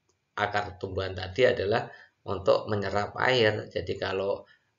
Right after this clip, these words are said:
eh, hutannya gundul, tidak ada yang menyerap air, maka tanah kekurangan air sehingga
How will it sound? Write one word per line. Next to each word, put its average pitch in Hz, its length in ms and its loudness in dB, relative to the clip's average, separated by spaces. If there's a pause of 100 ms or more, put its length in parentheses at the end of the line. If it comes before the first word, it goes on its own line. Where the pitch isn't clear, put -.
eh, 90 240 -6
hutannya 98 480 0
gundul, 131 320 8
tidak - 320 -2
ada 101 240 2
yang 101 80 -8
menyerap 98 400 -6
air, 127 240 2
maka 113 240 -4
tanah 107 320 -8
kekurangan 101 640 -6
air 127 320 2
sehingga 98 320 -6